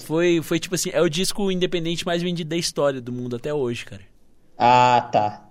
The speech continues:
Speaker 1: Que
Speaker 2: Maravilha.
Speaker 1: o, o Offspring é outra banda que pegou muita influência do Husker Du depois, né? É o seguinte, gente, uma coisa que vocês têm que entender.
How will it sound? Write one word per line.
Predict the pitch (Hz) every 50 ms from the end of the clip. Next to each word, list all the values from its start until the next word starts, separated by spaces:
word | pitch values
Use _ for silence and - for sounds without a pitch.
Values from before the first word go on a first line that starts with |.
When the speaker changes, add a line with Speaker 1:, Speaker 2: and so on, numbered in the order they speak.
| _ -
Speaker 1:
Que | - - -
Speaker 2:
Maravilha. | - 117 131 143 135 123 - 196
Speaker 1:
o, | 208 113 -
o |
Offspring | - 226 - - - - 262 247 254
é | 247
outra | 220 220 233 226
banda | 185 180 190 196 202
que | -
pegou | - 208 185 180 185
muita | 175 190 208 -
influência | 226 - - 190 185 160
do | - 165
Husker | 156 165 160 - 170 160
Du | 143
depois, | 143 143 151 147 - 123 110 113
né? | - 147 147 - - - - - - -
É | - 233
o | 240
seguinte, | - - 277 190 143 139 131 120 - 123
gente, | 110 120 113 113 - -
uma | 175 185 190
coisa | 185 - 190 202 196 208
que | 202 -
vocês | 202 190 185 180 - 180
têm | - 196 190 180
que | 190 196
entender. | 180 - 196 190 151 127 123 104 98 -